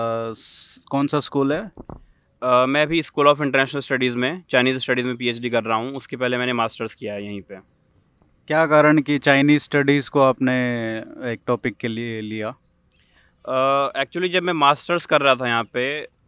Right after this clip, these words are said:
Speaker 2: तो मेरा मास्टर्स था Politics and International Relations में। उसमें जब मैं दो साल पढ़ा उसमें, मुझे लगा कि सबसे ज़्यादा एक देश जो सबसे ज़्यादा इंपॉर्टेंट होने वाला है, इंपॉर्टेंट already है, और जिसके बारे में हम सबसे कम जानते हैं, वो चीन है।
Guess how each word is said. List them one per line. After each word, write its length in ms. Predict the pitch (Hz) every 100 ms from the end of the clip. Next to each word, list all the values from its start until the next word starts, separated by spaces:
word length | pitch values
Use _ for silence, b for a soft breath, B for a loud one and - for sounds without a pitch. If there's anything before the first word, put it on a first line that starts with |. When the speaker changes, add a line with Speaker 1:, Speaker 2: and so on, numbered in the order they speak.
| _
Speaker 2:
तो 60 | 135
मेरा 240 | 135 143
मास्टर्स 500 | 135 123 - 123 120
था 160 | 131 127
Politics 340 | - 123 120
and 360 | 123 - 127 131
International 420 | 120 113 113 113
Relations 420 | 113 110 110 107
में। 220 | 117 139 165 _ _ _ -
उसमें 280 | 139 156 156
जब 120 | 151
मैं 680 | 143 147 147 151 151 147 104 - -
दो 200 | 120 139
साल 180 | 156
पढ़ा 260 | 147 127 131
उसमें, 300 | 127 123 127
मुझे 240 | 139 139
लगा 240 | 147 147 143
कि 180 | 139 151
सबसे 340 | 135 - 147
ज़्यादा 580 | 127 127 131 135 135 - -
एक 160 | 127 120
देश 340 | 113 120 117
जो 140 | 110
सबसे 160 | 120 123
ज़्यादा 180 | 131 127
इंपॉर्टेंट 480 | 120 117 117 127 120
होने 200 | 117 117
वाला 280 | 110 110
है, 80 | 113
इंपॉर्टेंट 440 | 120 117 110 117 117
already 300 | 113 110 113
है, 300 | 113 107 107
और 180 | 123
जिसके 220 | 117 - 127
बारे 180 | 117
में 60 | 120
हम 100 | 127
सबसे 140 | 117
कम 180 | 120 117
जानते 340 | 107 104 101 110
हैं, 80 |
वो 160 | 107 123
चीन 300 | - 123 113
है। 140 | 101